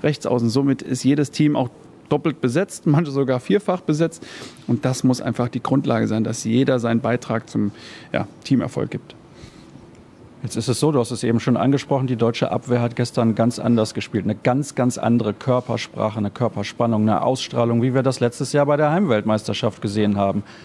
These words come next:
Speaker 2: Und alle haben gestern gesagt, es liegt dann vielleicht doch daran, dass hier mehr deutsche Fans sind, dass die Stimmung ein bisschen anders ist als in Trondheim. Glaubst du, es kann nur daran liegen?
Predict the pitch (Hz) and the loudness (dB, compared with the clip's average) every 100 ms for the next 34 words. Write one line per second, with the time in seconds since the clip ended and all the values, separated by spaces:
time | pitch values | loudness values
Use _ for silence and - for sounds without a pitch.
0 | - - - - - 120 - 147 147 151 | -20 -20 -20 -8 -2 0 2 2 2 0
1 | 151 - 147 135 147 - 151 160 160 151 | 0 0 0 2 0 -2 -4 0 0 2
2 | 170 156 196 - 123 107 101 98 104 110 | 0 2 -2 0 0 0 0 -4 -2 0
3 | 107 107 107 - 120 - 131 135 - 120 | 2 2 0 -2 -4 0 2 2 0 -2
4 | 120 - 120 - 151 135 123 123 123 135 | -2 -4 -4 0 2 4 2 2 2 2
5 | 123 104 120 113 - - 107 - 101 - | 2 4 2 2 -2 -4 -4 -2 -4 0
6 | 107 101 101 95 - - - - 123 - | -2 0 -2 -2 -6 -14 -16 -4 -2 -2
7 | 143 - 139 143 120 104 117 143 135 139 | -4 0 2 2 2 0 0 0 0 0
8 | 170 | -2